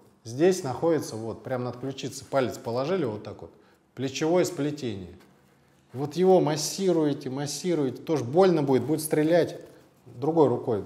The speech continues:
вот эту руку не поднимете, больную, да? Вот будет стрелять вам в руку, это хорошо, это значит нерв начинает включаться. Прежде чем мы продолжим,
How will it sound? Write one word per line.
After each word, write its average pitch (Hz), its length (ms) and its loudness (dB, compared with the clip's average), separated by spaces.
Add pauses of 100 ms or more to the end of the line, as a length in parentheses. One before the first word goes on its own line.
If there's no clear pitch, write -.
вот 120 140 -6
эту 123 180 -4
руку 113 180 -4
не 107 100 -8
поднимете, 131 560 -4 (400)
больную, 110 420 -4
да? 131 200 -8 (540)
Вот 143 140 -4
будет 156 200 2
стрелять 165 560 4
вам 123 200 -2
в 123 60 -2
руку, 147 400 0 (140)
это 147 180 -4
хорошо, 156 560 2 (100)
это 123 140 -8
значит 139 280 -4
нерв 165 240 0
начинает 131 460 -6
включаться. 123 600 -8 (140)
Прежде 196 360 4
чем 165 260 0
мы 147 100 -2
продолжим, 143 680 2